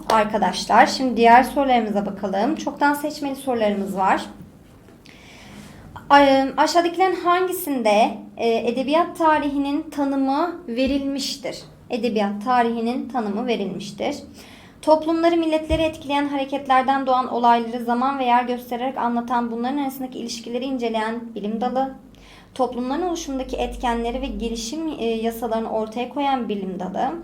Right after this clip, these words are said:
Sözlü veya yazılı olarak ortaya konmuş ürünleri, e, belirli bilimsel, e, yöntemlerle inceleyen bilim dalı. Arkadaşlar, Ceyhan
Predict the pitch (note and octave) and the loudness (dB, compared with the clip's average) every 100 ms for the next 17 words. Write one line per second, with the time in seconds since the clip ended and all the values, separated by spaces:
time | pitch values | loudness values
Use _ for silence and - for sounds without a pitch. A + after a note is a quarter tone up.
0 | - - - - - C4+ C4 B3 E4+ E4+ | -16 -20 -20 -20 -2 0 2 2 4 8
1 | D#4 C4 B3+ C#4 D#4+ C#4 A#3+ A#3 B3 C4+ | 8 6 0 0 0 2 2 0 0 -2
2 | D4 C4+ A3+ A3 A#3+ A3 G#3+ G#3+ G#3 B3 | -4 -2 -4 -4 -8 -8 -6 -4 -2 -2
3 | F4+ - - - - - A3 A3 A#3+ C4 | -4 -10 -18 -20 -14 -4 -2 0 0 0
4 | D#4 D4 C4+ C#4 C4+ D#4 D#4 D#4+ D#4+ - | 0 -2 -2 -4 -4 2 4 4 -2 -6
5 | A#3 A3+ A3+ A#3+ A#3 A#3+ B3+ B3 B3+ C#4 | -2 -2 0 0 0 -2 -2 -4 0 2
6 | C#4+ B3+ - A3+ A3 G#3+ G#3 G#3 G#3+ D4 | 2 -2 -4 -4 -4 -2 0 0 0 0
7 | E4+ - - - B3+ C4 B3 G#3 G3+ A#3+ | -2 -8 -18 -8 -4 -4 -2 0 0 -2
8 | - - - - C4+ C4+ B3+ C4 C4 B3+ | -4 -14 -8 2 2 2 0 0 0 0
9 | C4+ - - - - - - - - - | 0 -4 -16 -18 -18 -20 -20 -20 -20 -20
10 | - _ - - - - - - - - | -20 _ -20 -20 -20 -20 -20 -20 -20 -20
11 | - G#3+ C4+ D4 C4+ B3+ A3 B3+ | -14 6 8 8 4 0 0 -2